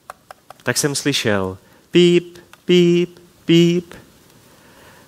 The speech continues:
Takovýho vnitřního alarmu na jednoho tichýho zabijáka našich vztahů. A to je pýcha. Já jsem si myslel, že jako budu vtipnej,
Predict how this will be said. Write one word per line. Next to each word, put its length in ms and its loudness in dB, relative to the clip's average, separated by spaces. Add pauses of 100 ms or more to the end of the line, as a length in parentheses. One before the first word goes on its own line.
(760)
Takovýho 340 2
vnitřního 720 -2
alarmu 760 -2 (1000)
na 140 -2
jednoho 540 -2
tichýho 560 -6
zabijáka 680 -2
našich 320 -10
vztahů. 460 -8 (1400)
A 60 -6
to 100 -2
je 80 0
pýcha. 480 -12 (2000)
Já 100 0
jsem 160 2
si 100 2
myslel, 760 4 (100)
že 180 0
jako 220 0
budu 160 -2
vtipnej, 760 -4